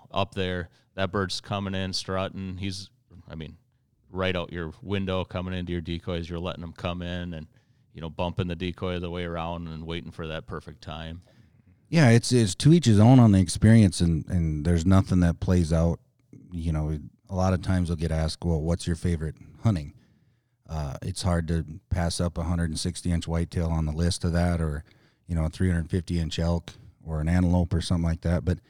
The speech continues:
Speaker 2: when you can successfully take a bird to answer you off the roost, get 'em to commit,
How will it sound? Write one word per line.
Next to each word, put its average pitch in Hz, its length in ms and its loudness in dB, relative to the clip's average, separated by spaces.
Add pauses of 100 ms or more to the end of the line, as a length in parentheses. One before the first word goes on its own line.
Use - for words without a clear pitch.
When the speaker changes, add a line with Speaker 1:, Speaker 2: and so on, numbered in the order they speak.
(440)
Speaker 2:
when 107 220 6
you 120 240 10
can 101 380 6
successfully 110 760 2
take 98 280 2
a 92 40 0
bird 87 460 0 (440)
to 90 160 -2
answer 90 360 4
you 87 160 4
off 80 180 2
the 95 100 4
roost, 82 420 0 (680)
get 98 180 6
'em 98 140 6
to 101 140 4
commit, 85 540 2